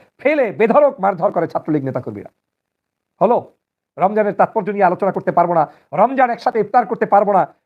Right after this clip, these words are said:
আমরা ঢাকা বিশ্ববিদ্যালয়ের ছাত্ররা সেখানে স্বাধীন মতো কথা বলতে পারবে না, এটা তো হতে পারে না।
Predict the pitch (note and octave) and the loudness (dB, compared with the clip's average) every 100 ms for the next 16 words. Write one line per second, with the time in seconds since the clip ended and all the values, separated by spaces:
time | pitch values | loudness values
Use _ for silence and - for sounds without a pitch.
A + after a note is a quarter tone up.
0 | - G3+ A3+ G#3 C#4+ D4 D4+ A3+ B3+ A#3+ | -6 -2 -2 0 -2 -2 -4 2 2 4
1 | - - C4+ A3+ - A3 G3 A3 B3+ A#3 | 0 0 2 2 0 -6 -2 -2 0 0
2 | G#3+ G#3+ G#3+ G3 F#3+ F#3+ E3+ - _ - | 2 2 0 2 2 2 0 -2 _ -14
3 | A#3 B3 E3+ E3+ G3 - C#3 C#3 | -6 -4 -2 0 0 2 2 0